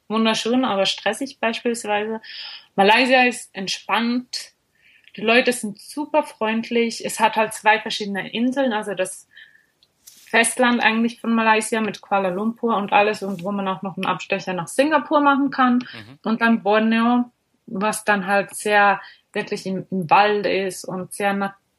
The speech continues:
Speaker 1: ganz viel Natur hat und ganz viele schöne Ziele für alle, die,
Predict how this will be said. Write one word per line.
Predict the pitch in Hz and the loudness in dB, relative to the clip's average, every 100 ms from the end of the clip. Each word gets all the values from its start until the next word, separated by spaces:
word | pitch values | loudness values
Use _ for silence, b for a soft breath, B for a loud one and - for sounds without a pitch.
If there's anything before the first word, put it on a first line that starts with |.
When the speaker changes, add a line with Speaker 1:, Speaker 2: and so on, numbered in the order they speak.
| - | -2
Speaker 1:
ganz | 175 202 | -2 0
viel | - 220 | -4 -4
Natur | 208 196 - - 240 226 220 | -2 -6 -8 0 4 6 4
hat | 214 208 202 196 - | 0 0 -2 -2 -8
und | 190 190 185 180 - B B B B B | -8 -6 -6 -10 -14 B B B B B
ganz | - 220 - | -2 0 2
viele | 254 233 | 0 0
schöne | - 220 220 | -2 -2 -2
Ziele | - - 214 208 | -4 -4 0 0
für | 202 | 4
alle, | 165 190 185 | 4 4 2
die, | 190 185 175 165 151 | -2 -2 -2 -2 -4